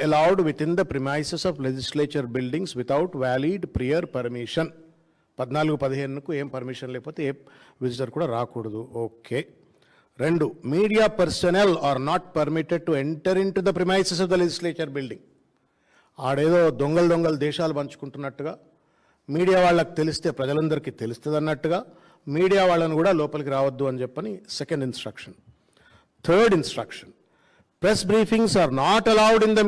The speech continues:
media points and also in the premises of legislature buildings. మళ్ళా ఇక్కడ దొంగలు దొంగలు దేశాలు పంచుకున్నట్టు అదేదో సీక్రెట్, ఆ, దేశ భద్రతకు సంబంధించినటువంటి ఒక ప్రొసీడింగ్స్ ఏదో జరుగుతున్నట్టుగా ప్రెస్ బ్రీఫింగ్స్ వద్దన్నారు.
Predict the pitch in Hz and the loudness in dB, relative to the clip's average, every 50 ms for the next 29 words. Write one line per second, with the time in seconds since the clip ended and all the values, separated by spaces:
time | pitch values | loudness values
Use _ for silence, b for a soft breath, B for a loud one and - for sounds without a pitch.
0 | 202 202 190 196 196 185 180 190 180 170 165 175 190 208 214 190 160 170 165 151 | 6 6 6 6 4 4 4 2 0 0 0 0 0 0 -2 0 0 2 2 4
1 | 143 151 170 160 - 190 185 180 170 160 - - 147 139 151 160 160 143 - - | 2 2 2 2 0 0 2 2 2 0 0 0 -2 0 0 0 -2 -2 -4 -4
2 | - 147 127 135 131 131 123 - - 143 139 131 - 139 131 117 110 120 117 110 | -4 -4 -4 -2 -4 -4 -4 -4 -4 -4 -4 -4 -4 -6 -8 -6 -4 -4 -4 -4
3 | 110 107 107 - - - - _ - 127 120 120 135 147 147 143 143 - 147 139 | -6 -10 -12 -14 -18 -20 -20 _ -16 -12 -8 -4 -2 -2 -2 -2 -2 -4 -4 -4
4 | 127 135 135 139 139 139 139 139 139 135 127 127 131 - - 135 135 127 127 123 | -2 -2 -2 -2 -2 -2 -2 -2 -2 -2 -2 -4 -4 -4 -4 -4 -4 -4 -6 -6
5 | 117 - - 127 131 131 131 - 131 135 - B B B B B B B B 113 | -8 -10 -10 -8 -8 -8 -8 -10 -12 -14 -14 B B B B B B B B -4
6 | 117 127 135 147 151 160 151 139 131 - - - 160 160 160 - - 165 170 147 | -2 0 2 2 4 2 2 0 -2 -6 -8 -6 -6 -6 -6 -4 -4 -4 -4 -4
7 | - - 151 151 143 139 135 127 123 B B B B B B B - 131 131 131 | -4 -6 -4 -2 -2 -2 -2 -4 -6 B B B B B B B -12 -8 -8 -8
8 | 127 107 101 135 151 151 - 165 131 127 135 123 165 165 - 175 143 147 - 156 | -6 -4 -4 -2 -2 -2 -2 -2 -2 -2 -2 0 0 0 0 -2 -4 -4 -4 -4
9 | 147 147 147 143 143 143 131 - - 139 131 - 139 131 120 135 131 - 127 - | -4 -4 -4 -4 -6 -6 -8 -10 -10 -12 -10 -8 -10 -10 -8 -10 -12 -12 -12 -10
10 | 127 123 - 156 139 147 151 143 - 143 127 135 123 127 123 135 131 - 127 123 | -8 -6 -4 -2 0 0 -2 -2 -4 -4 -4 -4 -2 -2 -2 -4 -4 -6 -8 -10
11 | 123 123 123 131 151 143 127 135 135 B B B B B B B - 120 127 117 | -10 -10 -6 -4 -4 -2 -2 -4 -6 B B B B B B B -6 -6 -6 -6
12 | 117 131 135 120 127 127 123 - 123 113 110 107 107 101 101 101 117 | -6 -6 -6 -6 -6 -8 -8 -8 -8 -8 -8 -8 -10 -10 -12 -16 -18